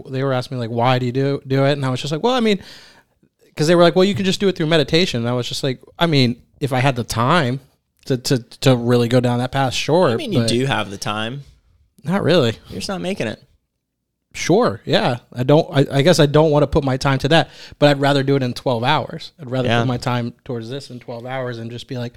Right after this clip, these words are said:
Speaker 1: "Oh, there's a lot more." Everything I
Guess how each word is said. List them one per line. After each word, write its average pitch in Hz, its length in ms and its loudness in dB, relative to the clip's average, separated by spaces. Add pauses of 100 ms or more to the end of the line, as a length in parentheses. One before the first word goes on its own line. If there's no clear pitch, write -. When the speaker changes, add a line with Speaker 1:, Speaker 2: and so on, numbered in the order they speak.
(380)
Speaker 1:
"Oh, 151 460 4 (920)
there's 147 240 4
a 135 60 2
lot 131 380 2
more." 143 240 2
Everything 160 580 0
I 135 300 0